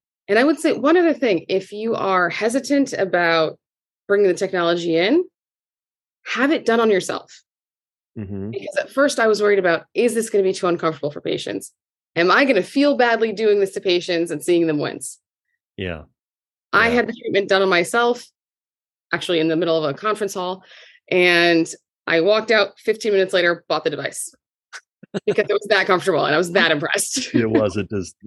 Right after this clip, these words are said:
Speaker 2: as, as zappy as you thought it was gonna be.
Speaker 1: Not at
Speaker 2: When,
Speaker 1: all.
Speaker 2: when we, when we looked into, um, bringing I P L in, we did an extensive literature on our own, but we also,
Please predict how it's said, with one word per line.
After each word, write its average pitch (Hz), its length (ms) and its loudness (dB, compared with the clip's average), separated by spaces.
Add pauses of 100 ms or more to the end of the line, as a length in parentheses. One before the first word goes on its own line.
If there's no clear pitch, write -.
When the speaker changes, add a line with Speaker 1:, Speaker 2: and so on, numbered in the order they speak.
Speaker 2:
as, 90 260 -4
as 87 280 -2
zappy 92 400 0
as 80 140 -6
you 85 100 -4
thought 82 260 -2
it 90 60 -6
was 85 160 -8
gonna 85 200 -6
be. 85 300 -4 (320)
Speaker 1:
Not 240 140 4
at - 20 6
Speaker 2:
When, 156 120 2
Speaker 1:
all. 143 140 -2
Speaker 2:
when 143 220 2
we, 165 340 2
when 131 220 2
we 143 140 2
looked 123 320 0
into, 90 760 0
um, 85 380 0
bringing 92 320 0
I 85 240 2
P 92 160 -4
L 85 180 -2
in, 85 160 -4
we 117 160 4
did 120 180 4
an 90 120 0
extensive 87 640 -2
literature 85 600 -2
on 87 140 0
our 80 220 -4
own, 117 420 2
but 104 120 2
we 110 160 2
also, 95 840 2